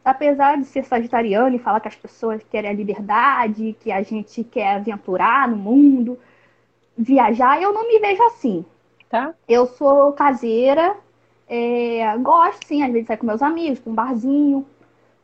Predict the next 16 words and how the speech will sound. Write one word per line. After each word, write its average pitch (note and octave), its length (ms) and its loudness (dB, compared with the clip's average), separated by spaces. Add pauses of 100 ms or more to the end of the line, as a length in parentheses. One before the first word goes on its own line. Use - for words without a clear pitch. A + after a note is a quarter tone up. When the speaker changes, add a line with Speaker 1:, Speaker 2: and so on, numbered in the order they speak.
(360)
Speaker 1:
E D#4+ 200 -2
aí, F4 360 0
os F4+ 140 -4
relacionamentos D#4+ 720 -2
que - 80 -14
eu D4 60 -2
vi C4+ 80 -2
atrai-, C4 400 -4
atraindo B3 580 -2
na, A3+ 220 -6
naquela G#3+ 420 -6
época, G3+ 520 -6 (100)
fala E4+ 220 0
essa F4+ 180 -4
época F4 240 -4
assim, C4+ 400 -6